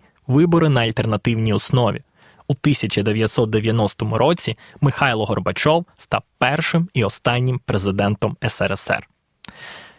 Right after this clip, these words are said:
На цьому фоні активізувались національно-демократичні рухи в совєтських республіках, в тому числі і в Україні. Лідерами українського руху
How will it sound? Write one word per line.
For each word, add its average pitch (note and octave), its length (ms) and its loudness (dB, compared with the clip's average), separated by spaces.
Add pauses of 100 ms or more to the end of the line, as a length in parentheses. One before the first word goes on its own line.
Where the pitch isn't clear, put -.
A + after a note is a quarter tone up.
(180)
На C3+ 120 2
цьому C3 300 2
фоні E3+ 460 0
активізувались A#2+ 920 0
національно-демократичні A#2 1300 0
рухи C#3 260 0
в D#3 60 0
совєтських G#2+ 580 -2
республіках, - 680 -2 (340)
в - 120 -16
тому G3+ 240 2
числі B2 440 -2
і A#2+ 80 2
в A2 100 -2
Україні. G2 540 -2 (640)
Лідерами A#2 500 2
українського A2+ 680 0
руху E3 340 -2